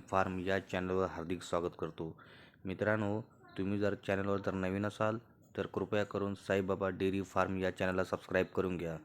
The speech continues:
सोबत लाईक करा, शेअर करा, कमेंट करा आणि कमेंटमध्ये आपली प्रतिक्रिया नोंदवा. तर मित्रांनो, तुमचा आज मी जास्त वेळ घेणार नाही. आज मी तुम्हाला मुद्द्याचं बोलणार आहे. माझ्याकडे साताऱ्यातून प्रसिद्ध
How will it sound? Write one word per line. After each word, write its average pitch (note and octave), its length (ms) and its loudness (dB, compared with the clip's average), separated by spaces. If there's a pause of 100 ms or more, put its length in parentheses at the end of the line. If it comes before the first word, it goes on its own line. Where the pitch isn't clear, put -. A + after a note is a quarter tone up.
(640)
सोबत G2 260 4
लाईक G2+ 280 4
करा, G2+ 240 2
शेअर G2+ 280 0
करा, G2 240 0
कमेंट G2 340 -2
करा G2 300 2 (400)
आणि F#2+ 160 -2 (160)
कमेंटमध्ये G2 540 2
आपली G2 180 0
प्रतिक्रिया F2+ 540 0
नोंदवा. E2 340 -2 (720)
तर G2 120 4
मित्रांनो, G2+ 460 2
तुमचा G2 440 2
आज G2 120 2
मी G2+ 160 0
जास्त G2+ 240 2
वेळ G2+ 220 4
घेणार F#2+ 260 0
नाही. G2 320 0
आज F#2 140 2
मी F#2+ 160 -2
तुम्हाला F#2+ 280 2
मुद्द्याचं F#2 440 0
बोलणार F#2 280 0
आहे. F#2+ 180 2 (580)
माझ्याकडे G2 580 4 (960)
साताऱ्यातून G2 520 4
प्रसिद्ध G#2 680 2